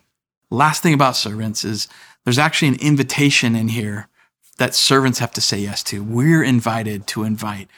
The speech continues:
Will we say yes to the invitation to invite? Will we have eyes to see and, like, will we have a heart that's after God's own heart to see the hurt and the brokenness behind,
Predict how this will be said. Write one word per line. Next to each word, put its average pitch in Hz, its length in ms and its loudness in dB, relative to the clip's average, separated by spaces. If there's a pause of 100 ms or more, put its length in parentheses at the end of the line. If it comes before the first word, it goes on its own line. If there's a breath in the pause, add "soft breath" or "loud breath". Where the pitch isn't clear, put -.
(220 soft breath)
Will 131 120 2
we 135 140 4
say 131 260 2
yes 131 480 0
to - 100 -6
the 113 160 -8
invitation 120 880 -4 (540)
to 120 180 -2
invite? 107 560 -8 (920)
Will 123 320 0
we 139 260 6
have 147 180 2
eyes 139 420 4
to - 80 -4
see 135 380 0
and, 107 180 -4
like, 110 240 -8
will 127 140 0
we 131 80 2
have 131 200 0
a 110 60 -4
heart 139 520 0 (320)
that's - 360 -6
after 123 260 -2
God's 123 360 0
own 113 140 0
heart 110 340 -6 (320 soft breath)
to 120 80 -4
see 139 280 4
the 120 180 0 (420)
hurt 120 500 -8
and 110 260 -4
the 117 60 -6
brokenness 120 600 -4
behind, 127 580 0